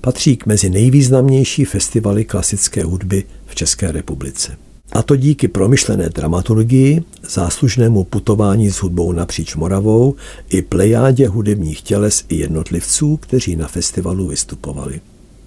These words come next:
Soulisty jako Karel Košárek, Martin Kasík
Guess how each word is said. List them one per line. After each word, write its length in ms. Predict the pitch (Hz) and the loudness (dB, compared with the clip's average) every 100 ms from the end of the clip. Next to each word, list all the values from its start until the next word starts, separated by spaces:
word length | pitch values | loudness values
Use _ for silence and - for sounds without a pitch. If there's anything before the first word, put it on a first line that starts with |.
| - - | -20 -14
Soulisty 560 | - 98 92 90 - 104 | -4 0 2 0 -2 -4
jako 280 | 90 - 87 | -4 -4 -6
Karel 320 | 87 85 87 | -6 -4 -4
Košárek, 720 | - - - 101 92 71 - | -4 -4 -4 -2 -4 -6 -8
Martin 380 | 80 80 - 92 | -8 -8 -4 -4
Kasík 600 | - 107 - - 78 - | -2 -2 -2 -4 -6 -8